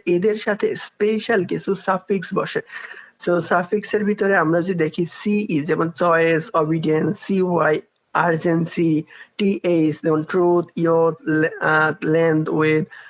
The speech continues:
টিওয়াই আছে বিউটি, অনেস্টি, আইওএন আছে যেমন অপশন, অ্যাকশন, রিভিশন, হ্যাঁ? এটা আবার অনেক সময়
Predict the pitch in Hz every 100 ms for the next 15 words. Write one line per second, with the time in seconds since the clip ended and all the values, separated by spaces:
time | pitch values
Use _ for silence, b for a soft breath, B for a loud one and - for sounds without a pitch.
0 | B 214 196 185 175 170 151 - 170 147
1 | 151 170 170 160 156 156 165 156 - 170
2 | 156 147 - - 165 165 165 165 151 147
3 | 147 - 151 147 156 156 156 - 156 -
4 | - 165 165 156 156 165 151 - - 156
5 | 156 156 160 B B - 165 170 165 -
6 | 156 156 170 208 190 b b 156 151 156
7 | 156 156 156 151 170 160